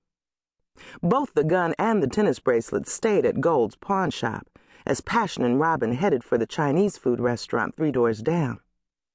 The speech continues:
They quickly ordered, paid for their food, and sat down.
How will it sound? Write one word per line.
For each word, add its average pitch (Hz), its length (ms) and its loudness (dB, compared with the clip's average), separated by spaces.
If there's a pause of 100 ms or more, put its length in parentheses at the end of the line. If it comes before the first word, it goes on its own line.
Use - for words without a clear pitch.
(320)
They 185 100 2
quickly 220 380 0
ordered, 175 420 2 (340)
paid 254 240 2
for 139 140 0
their 127 140 4
food, 170 400 2
and 110 100 -4
sat 160 320 -2
down. 127 420 -2